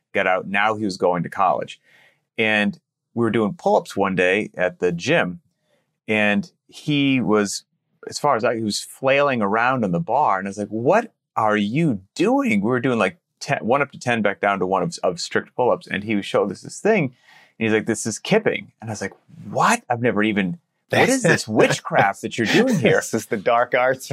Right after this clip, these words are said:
Speaker 2: right here.
Speaker 1: And, and he actually said, and I
Speaker 2: Uh.
Speaker 1: didn't realize this, and maybe some Marines can chime in in the comments here, especially old school Marines, that pull-ups are a part of the Marine Corps physical fitness test.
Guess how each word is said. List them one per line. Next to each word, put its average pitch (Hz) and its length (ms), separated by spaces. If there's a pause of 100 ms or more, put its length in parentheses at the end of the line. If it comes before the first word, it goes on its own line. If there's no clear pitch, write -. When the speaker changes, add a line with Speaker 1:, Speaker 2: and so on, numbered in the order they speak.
Speaker 2:
right 139 220
here. 135 120
Speaker 1:
And, 143 260 (120)
and 143 240
he 202 220
actually 147 500
said, - 280
and 104 100
I 113 40
Speaker 2:
Uh. - 20
Speaker 1:
didn't 151 200
realize 131 300
this, 110 160
and 101 80
maybe 107 180
some 107 180
Marines 107 420
can 92 160
chime 92 380
in 95 120
in 90 80
the 87 80
comments 101 440
here, 85 100
especially - 340
old 98 220
school 95 200
Marines, 98 400 (440)
that 104 320 (760)
pull-ups 165 340
are 120 60
a 110 40
part 113 240
of 98 60
the 101 60
Marine 101 280
Corps 98 180
physical - 300
fitness - 360
test. - 340